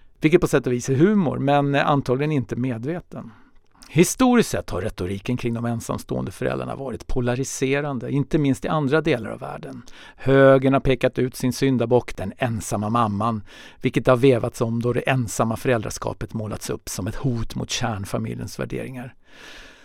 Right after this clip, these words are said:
Och det har också å andra sidan peppats om att singelmorsan minsann är en hjälte, så därför är det naturligtvis bra ju fler av samhällets beslutsfattare som kan identifiera sig med denna grupp.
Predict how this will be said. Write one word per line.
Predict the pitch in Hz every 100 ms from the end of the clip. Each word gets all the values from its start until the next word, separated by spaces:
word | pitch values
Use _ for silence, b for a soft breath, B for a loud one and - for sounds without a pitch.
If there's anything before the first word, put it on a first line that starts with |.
| B B -
Och |
det | 202
har |
också | 190 - 196
å |
andra | 175 175
sidan | 185 170
peppats | - 170 - 143 -
om | 127
att | 127
singelmorsan | - 185 156 147 180 196 - 147
minsann | 135 117 127
är | 120
en | 117
hjälte, | 143 120 - - -
så | - 127
därför | 127 123 139
är | 117
det | 113
naturligtvis | 120 120 113 - 104
bra | 113 165 139 - -
ju | 123
fler | - 139 165 170
av | 151
samhällets | - - 127 113 107 -
beslutsfattare | - - 135 110 - - - - 123
som | 110
kan | - 104 -
identifiera | 135 110 117 - - 107 117
sig | 104 98
med | 82 95
denna | 95 85 104
grupp. | - - -